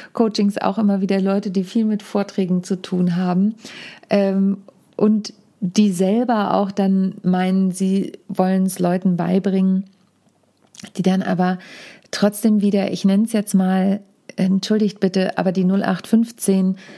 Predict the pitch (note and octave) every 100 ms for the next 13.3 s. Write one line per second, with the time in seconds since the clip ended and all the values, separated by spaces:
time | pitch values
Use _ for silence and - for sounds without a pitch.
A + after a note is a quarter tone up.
0 | - - G3+ G3 - G3+ G3 F#3 F3+ G3
1 | G3 G3 F#3 F#3 F#3 F3+ F3+ - - -
2 | - - - - F3+ F3+ F3+ F#3+ F#3+ G3+
3 | F#3+ F#3 F3+ F3+ F#3 - F3 F#3 G3+ F#3+
4 | F#3 F#3 F#3+ A3+ - G3+ G3 F#3+ G3+ G#3
5 | A#3 A3+ G3+ A3+ - B3 - G#3 G3 G3
6 | F#3+ G3 G#3+ G#3+ G#3 - F#3+ G#3 G#3+ A3+
7 | A3+ A3 G#3+ G#3+ G#3 F#3 G3 - A3 A3+
8 | A#3 G#3+ G#3+ - F#3 G3 G#3+ - B3+ D4
9 | A#3+ G#3+ G#3+ A#3 A#3+ - B3 - A#3 -
10 | - - - - - - - - - -
11 | - D#3+ D#3 D3 - D3 - D#3 F3+ A3
12 | F3+ E3 - - - D#3+ - - E3 -
13 | F3+ - D#3